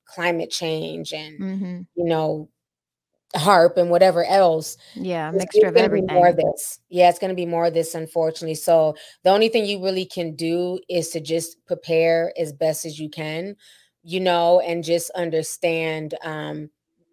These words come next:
Speaker 1: just little nuances, even something as simple as making sure your tailpipe doesn't get packed up with snow and stuff like that.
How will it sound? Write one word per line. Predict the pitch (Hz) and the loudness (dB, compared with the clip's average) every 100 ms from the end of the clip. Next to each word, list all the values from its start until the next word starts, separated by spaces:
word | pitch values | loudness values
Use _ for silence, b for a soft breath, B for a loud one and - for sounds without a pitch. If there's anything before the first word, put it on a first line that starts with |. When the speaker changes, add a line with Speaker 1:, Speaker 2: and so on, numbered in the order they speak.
| _ _ _ | _ _ _
Speaker 1:
just | 214 220 233 | 0 4 6
little | 220 208 | 4 4
nuances, | 190 190 180 156 147 160 156 170 | 0 0 -2 -4 -8 -6 -6 -6
even | 180 180 175 | -4 -4 -4
something | 180 170 175 165 | -6 -6 -6 -6
as | 160 | -6
simple | 180 175 170 160 160 | -6 -4 0 2 2
as | 156 156 - B B 170 | 0 -2 -8 B B 2
making | 175 175 175 | 2 2 -2
sure | 160 175 | -6 -4
your | 165 160 | -4 -6
tailpipe | - 165 160 156 151 | -4 -4 -4 -6 -8
doesn't | 165 151 156 | -8 -8 -6
get | 156 151 | -8 -8
packed | 151 151 - | -12 -10 -10
up | 156 | -12
with | 160 - | -12 -10
snow | - 170 165 160 156 151 | -10 -6 -4 -2 -4 -4
and | 156 | -8
stuff | - 165 156 - | -6 -6 -4 -6
like | 170 - | -8 -6
that. | 170 165 | -6 -4